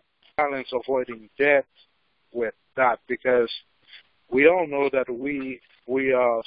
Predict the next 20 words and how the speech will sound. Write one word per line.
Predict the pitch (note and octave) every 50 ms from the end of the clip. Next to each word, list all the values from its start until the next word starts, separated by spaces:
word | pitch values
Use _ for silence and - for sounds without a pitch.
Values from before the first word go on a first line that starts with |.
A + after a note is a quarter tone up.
| - -
soon | - D3+ C#3+
approaching | B2+ A#2+ _ - D3 D3 D3+ - - - C3+ B2+ A#2+ A#2+ A#2+ - _ _ _ _ _ _ _ _ _ _ _ _ -
the | B2 A#2+
moment, | B2 C3+ C#3+ C#3+ C3+ B2+ A#2+ A#2+ - _ _ _ _ _ _ - - - - - - - - _ -
uh, | A#2 A2+ A2 G#2+ G#2+ G#2+ G#2 - - B2
in | A#2+ A#2 A2+ A#2
which | C3 C3 B2 - - -
we | A2+ A2
will | B2+ C3 B2 B2+ B2+ B2 A#2+
not | A#2+ C3 C3+ C3 B2+ - - _ -
be | B2+ B2
able | A#2+ A#2 - A#2 A2 -
to | - A#2+ - _
buy | - A2+ A#2 A2+ A2
or | - - A2 G#2 G2 - - -
sell. | D#3+ C3+ G2 - _ _ _ _ - - - - - - _ _ _ B2
Moman | B2+ D3 D#3 D3 -
ke | D3
nou | C#3 C#3 B2+
pa | C3